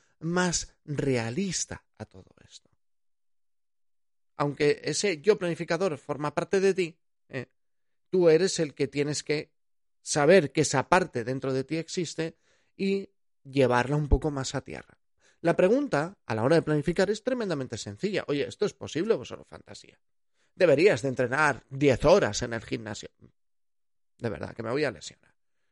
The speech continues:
Ya tengo más de cuarenta años, tío. Mm, vamos a pensar un poquito con seriedad, ¿eh? Porque esa parte del yo planificador, cuanto más fantástica sea, cuanto más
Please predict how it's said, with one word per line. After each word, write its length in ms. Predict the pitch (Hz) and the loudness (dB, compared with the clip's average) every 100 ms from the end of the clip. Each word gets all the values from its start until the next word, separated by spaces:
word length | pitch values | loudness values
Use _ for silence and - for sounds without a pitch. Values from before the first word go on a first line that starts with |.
| - | -8
Ya 140 | 139 | -8
tengo 220 | 139 113 | -6 -8
más 180 | 95 95 | -10 -12
de 80 | - | -14
cuarenta 360 | - 69 76 | -18 -20 -20
años, 280 | - - - | -20 -20 -20
tío. 160 | - - _ | -20 -20 _
Mm, 240 | 107 92 87 50 _ _ - | -20 -20 -20 _ _ _ -14
vamos 180 | 120 | -12
a 80 | 107 | -12
pensar 380 | - 95 - _ _ _ _ | -16 -18 -20 _ _ _ _
un 120 | - | -10
poquito 400 | 107 - - - | -6 -4 -4 -6
con 160 | 107 113 | -4 -4
seriedad, 460 | - 113 107 - - _ - | -4 -6 -10 -14 -18 _ -10
¿eh? 180 | 147 - _ - - - | -10 -12 _ -14 -12 -4
Porque 560 | - 160 156 160 147 - _ _ _ | 4 6 4 2 0 -2 _ _ _
esa 260 | 165 214 226 | -4 -2 2
parte 260 | 202 180 | 2 4
del 180 | 156 139 | 4 4
yo 120 | 147 | 2
planificador, 640 | 147 143 127 127 120 135 127 | 0 -2 -4 -2 0 0 0
cuanto 320 | 135 127 127 | -4 0 0
más 380 | 143 196 208 - | 4 2 2 -2
fantástica 560 | 151 147 131 143 123 | -6 -4 -6 -8 -10
sea, 240 | - 127 120 | -6 -6 -2
cuanto 420 | 151 135 131 127 | 0 0 -2 -4
más 480 | 135 185 165 - | -2 -2 -4 -8